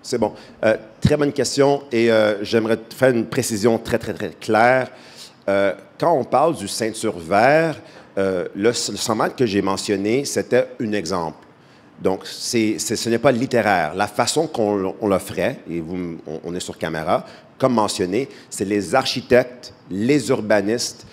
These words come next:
les amis de la montagne, les gens qui sont concernés viendraient ensemble, ils diraient, « C'est quoi la hauteur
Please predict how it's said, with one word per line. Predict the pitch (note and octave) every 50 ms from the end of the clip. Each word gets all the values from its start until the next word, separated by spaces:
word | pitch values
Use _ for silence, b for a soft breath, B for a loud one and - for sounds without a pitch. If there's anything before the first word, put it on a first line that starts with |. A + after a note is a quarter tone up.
| B B -
les | F#2+ C3 C#3 D3
amis | C#3 C3 C3+ C3+
de | A#2 A#2
la | G#2+ G#2
montagne, | G2+ G2+ G2 F#2+ F#2+ - G#2 G2+ G#2+ A2 A#2 A#2+ B2+ B2+ B B B B B B B B B - -
les | G2+ G#2+ A2+ A#2+ C3+ C#3+ D#3 D3+ C#3+
gens | A#2+ - B2 B2 B2+
qui | B2+ - A#2+
sont | - - G#2+ F#2+
concernés | - - B2+ B2 B2 - - A#2+ G#2 G2+ G2 G2+ A2 A#2 F2+ -
viendraient | A2 F#2 F#2 A#2 B2+ B2+ B2 A#2 C3+ -
ensemble, | F#2+ G#2 G2+ - B2 A#2 A#2+ B2+ A#2+ -
ils | G#2+ F#2+
diraient, « | E2+ F#2 G#2+ G#2+ G2 A#2 C3+ C#3 - -
C'est | - - A#2 A2+ -
quoi | - - - D#3 F#3 G3
la | F3+ D#3 B2
hauteur | A2 - - A#2 A2 G#2+ - B2 B2 C#3 D3 D#3 E3 F#3 G3 D#3